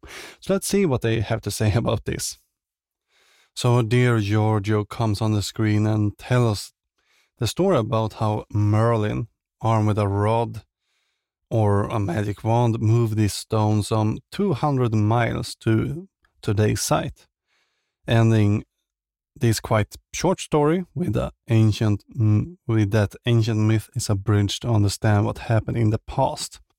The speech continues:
Somewhat can agree, but not in the way that <laughs> Giorgio want to put it. Michael Barrow fills in,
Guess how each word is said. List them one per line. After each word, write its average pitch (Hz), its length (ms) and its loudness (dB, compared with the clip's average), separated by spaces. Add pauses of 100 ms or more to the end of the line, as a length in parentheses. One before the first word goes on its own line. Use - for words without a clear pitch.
Somewhat 139 720 -2
can 117 340 -2 (200)
agree, 113 1040 0 (340)
but - 400 -4 (1040)
not 131 200 -2
in 117 120 2
the 107 120 4
way 110 380 0
that 110 520 -2
<laughs> - 40 -8
Giorgio 117 400 0
want 117 200 -4
to - 60 -20
put - 200 -8
it. - 200 -6 (640)
Michael 113 460 2
Barrow 113 400 2
fills 101 300 -2
in, 104 280 0